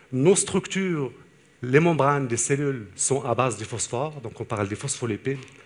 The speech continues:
L'énergie dans notre corps, de tout ce qui est vivant, l'A T P, c'est à base de phosphore. Encore plus important, le phosphore est un constituant principal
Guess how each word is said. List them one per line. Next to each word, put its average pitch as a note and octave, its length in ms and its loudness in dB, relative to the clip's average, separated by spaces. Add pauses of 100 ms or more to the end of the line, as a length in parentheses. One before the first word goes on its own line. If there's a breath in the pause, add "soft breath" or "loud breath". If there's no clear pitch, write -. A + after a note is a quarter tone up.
(460 loud breath)
L'énergie F3 720 8 (680 loud breath)
dans - 100 0
notre C3+ 280 2
corps, D#3 520 -2 (120)
de A2 100 -4
tout D#3 120 -4
ce - 120 -2
qui D3 160 -2
est D3 40 2
vivant, C3+ 380 2
l'A B2+ 160 4
T A#2+ 160 -2
P, C#3+ 160 0
c'est C#3 140 -2
à B2 120 -4
base G#2+ 240 0
de G#2+ 60 -6
phosphore. B2+ 500 -8 (300 loud breath)
Encore - 320 0
plus G3+ 340 0
important, C#3+ 520 -2 (480 loud breath)
le E3 100 6
phosphore E3 640 0 (240 loud breath)
est C#3 160 4
un C#3+ 140 6
constituant D#3+ 760 0 (100)
principal D#3+ 720 2